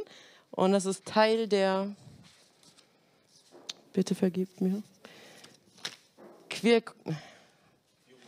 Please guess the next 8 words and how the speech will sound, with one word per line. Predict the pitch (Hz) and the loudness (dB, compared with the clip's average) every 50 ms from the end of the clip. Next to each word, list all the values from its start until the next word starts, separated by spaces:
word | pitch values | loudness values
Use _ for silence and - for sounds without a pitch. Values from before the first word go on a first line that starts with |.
| - - - - - - - - - - | -20 -20 -20 -20 -20 -20 -20 -20 -8 -2
der | - 139 - 214 220 220 | 0 2 4 4 4 2
Queerokratie, | - - 208 226 233 220 214 214 214 - 226 226 - - 214 196 185 | 2 -2 2 6 6 8 8 6 4 0 -4 -4 0 2 4 4 6
genau, | 160 208 240 233 196 170 170 170 | 6 6 8 8 8 8 6 4
so | 160 190 220 208 | 4 4 6 6
ist | 202 190 | 6 4
das | - 175 165 | 2 0 2
nämlich. | 196 180 165 170 170 165 - | 2 0 2 0 -2 -2 -4
So. | - 196 214 202 180 170 | 2 4 6 6 6 4